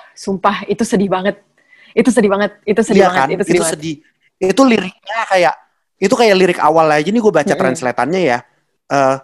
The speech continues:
Speaker 2: "Ketika gue ngelihat lo, air
Speaker 1: Hmm.
Speaker 2: mata terus jatuh, nggak tahu kenapa." Itu. Terus ada kayak, ada di, coba, coba gue baca lagi ya. Ini ada kayak, "Aku nggak bisa menghindari cinta ini." Aduh, jijik ya kalau ditranslate jadi bahasa Indonesia. <laughs> Geli gitu rasanya.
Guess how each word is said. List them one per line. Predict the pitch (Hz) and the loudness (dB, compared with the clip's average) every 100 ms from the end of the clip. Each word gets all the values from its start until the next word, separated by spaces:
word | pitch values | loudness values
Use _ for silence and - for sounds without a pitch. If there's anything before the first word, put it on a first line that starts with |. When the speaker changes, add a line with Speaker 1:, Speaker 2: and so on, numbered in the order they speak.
| _ _ - | _ _ -8
Speaker 2:
"Ketika | 156 160 170 | -6 -2 -2
gue | 156 165 | 0 0
ngelihat | 160 156 156 | 0 0 -2
lo, | 156 139 131 147 214 226 _ _ _ _ _ | -2 -2 2 4 2 0 _ _ _ _ _
air | - 165 | -2 0
Speaker 1:
Hmm. | 165 | 2
Speaker 2:
mata | 147 208 | 0 0
terus | 214 190 185 | 0 0 0
jatuh, | 165 180 - 214 202 - _ | 0 -2 2 2 2 -4 _
nggak | 131 147 | -2 0
tahu | 160 | 0
kenapa." | 170 165 185 185 170 - _ _ _ _ _ _ _ | 0 -2 0 -2 -2 -8 _ _ _ _ _ _ _
Itu. | - 175 180 185 131 - | -8 -4 0 0 0 -2
Terus | 208 | 0
ada | 220 202 | 2 2
kayak, | 190 175 156 - _ _ | 2 2 2 -2 _ _
ada | - 160 | -4 0
di, | 165 160 | 0 0
coba, | 165 175 165 | 0 0 0
coba | 165 139 | 0 0
gue | 139 | 0
baca | 139 135 | 0 0
lagi | 123 135 | -2 -2
ya. | 113 | -4
Ini | 120 175 | 0 0
ada | 165 | 0
kayak, | 139 131 120 - | 0 -2 -2 -4
"Aku | 139 202 | -6 -2
nggak | 180 151 | -2 -2
bisa | 147 | -2
menghindari | 156 151 151 143 139 | -2 -2 0 0 -2
cinta | 143 151 143 143 | -4 -4 -4 -4
ini." | 156 147 151 165 185 185 | -6 -8 -6 -4 -2 -2
Aduh, | 185 - 135 | -2 -2 -2
jijik | 117 107 | -4 -2
ya | 185 | -2
kalau | 190 139 | 0 -4
ditranslate | 127 - 110 117 110 | -6 -10 -10 -10 -10
jadi | 107 | -8
bahasa | 107 113 | -10 -8
Indonesia. | 107 104 107 175 | -8 -8 -8 -8
<laughs> | 381 - 330 - 240 285 - 240 220 247 208 - | -8 -6 -4 0 2 2 2 0 0 -6 -8 -8
Geli | 147 160 | -6 -2
gitu | 196 226 | -2 -2
rasanya. | 233 214 196 226 | -2 -2 -4 -6